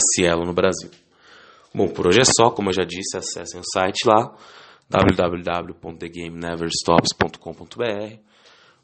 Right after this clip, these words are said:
Pode mandar um e-mail lá pra gente também com dúvidas, sugestões, enfim. Tenho tentado comentar algumas ações aqui também que o pessoal manda lá com dúvida. O e-mail é contato arroba the game never stops ponto com ponto b r.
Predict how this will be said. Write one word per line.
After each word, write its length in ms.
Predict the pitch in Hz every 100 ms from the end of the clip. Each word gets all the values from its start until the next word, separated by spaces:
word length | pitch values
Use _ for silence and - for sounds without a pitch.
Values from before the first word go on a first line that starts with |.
| _
Pode 220 | 95 95
mandar 180 | 95 90
um 60 |
e-mail 260 | 87 87 87
lá 100 | 87
pra 140 | -
gente 240 | 87 90 -
também 180 | - 82
com 140 | -
dúvidas, 460 | 87 113 107 87 -
sugestões, 640 | 82 80 - 110 110 92
enfim. 280 | 90 90 80 - - - - _ -
Tenho 200 | 95 95
tentado 380 | 98 92 95 95
comentar 320 | 92 87 90
algumas 240 | 87 87
ações 380 | 87 - 95 87
aqui 160 | 85 -
também 180 | 87 87
que 100 | -
o 20 |
pessoal 320 | 85 - 85
manda 180 | 85 82
lá 100 | 87
com 160 | 107
dúvida. 400 | 110 113 123 123 120 - - - _
O 80 | 98
e-mail 300 | 90 92 98
é 40 |
contato 720 | - 101 90 - 104 107 -
arroba 300 | 92 92 90
the 100 | 87
game 280 | 87 90 85
never 320 | 85 87 85
stops 440 | 85 - 87 87 -
ponto 280 | 92 85 -
com 160 | 87
ponto 240 | 87 82 123
b 80 |
r. 300 | 113 110 117